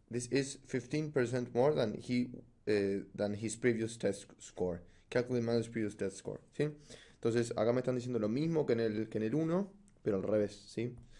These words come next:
Ahí me están diciendo, "Mirá, cuarenta y seis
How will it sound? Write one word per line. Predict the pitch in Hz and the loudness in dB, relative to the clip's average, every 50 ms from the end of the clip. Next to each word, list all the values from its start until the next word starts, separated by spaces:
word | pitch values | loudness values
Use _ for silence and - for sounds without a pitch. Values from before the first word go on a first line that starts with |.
| - - - - | -20 -18 -10 -2
Ahí | - 113 | 0 0
me | 117 | 2
están | 117 120 113 110 | 2 2 0 0
diciendo, | 107 - - 101 95 92 92 | 0 -2 -2 -2 -2 -2 -2
"Mirá, | 95 101 101 104 98 90 - - _ _ _ _ - - - - - - - - _ - _ _ - | 0 0 2 2 0 0 -4 -14 _ _ _ _ -20 -20 -20 -20 -20 -20 -20 -20 _ -20 _ _ -2
cuarenta | - 113 117 120 120 127 131 | 2 2 2 4 4 4 4
y | 131 | 4
seis | 123 - 160 180 208 202 - - - | 6 6 6 6 4 2 -2 -8 -16